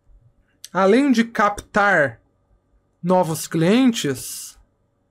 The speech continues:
a organização, ela também precisa reter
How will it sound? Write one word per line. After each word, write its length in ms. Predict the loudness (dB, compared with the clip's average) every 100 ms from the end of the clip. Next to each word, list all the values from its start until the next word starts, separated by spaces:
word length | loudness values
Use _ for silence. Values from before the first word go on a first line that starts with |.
| _ _ _ _ _ _ _ _ _ _
a 120 | 2
organização, 1400 | 4 2 2 2 2 0 -2 -2 2 4 4 2 -2 -10 _ _ _ _
ela 200 | 0 2
também 400 | 2 2 2 2
precisa 840 | 2 0 -2 0 2 2 2 2 0
reter 1120 | 2 2 2 -2 _ 2 4 4 4 0 -4